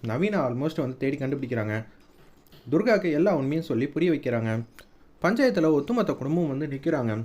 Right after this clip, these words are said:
எல்லாத்துக்கும் காரணம் எங்க அம்மா தான். எங்க அம்மாவோட செருப்பும் அந்த இடத்துல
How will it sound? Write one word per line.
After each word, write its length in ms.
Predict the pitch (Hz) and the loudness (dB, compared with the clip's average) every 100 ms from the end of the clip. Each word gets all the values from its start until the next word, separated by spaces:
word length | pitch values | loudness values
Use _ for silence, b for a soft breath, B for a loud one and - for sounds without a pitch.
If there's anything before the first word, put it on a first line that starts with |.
| - | -6
எல்லாத்துக்கும் 520 | 110 120 190 185 175 | -2 2 2 0 -2
காரணம் 420 | 170 117 101 110 117 | 0 -2 -2 -6 -6
எங்க 220 | 117 107 | -6 -2
அம்மா 260 | 101 135 139 | -2 0 0
தான். 260 | 113 107 107 | 0 -2 -4
எங்க 220 | - 107 98 | -6 -4 -2
அம்மாவோட 540 | 101 165 160 110 92 - - | 0 2 2 0 -4 -8 -4
செருப்பும் 480 | 117 143 113 117 120 - - - | -2 -2 -2 -4 -4 -18 -20 -6
அந்த 260 | 151 156 | 0 0
இடத்துல 380 | 139 143 120 120 | 0 0 0 0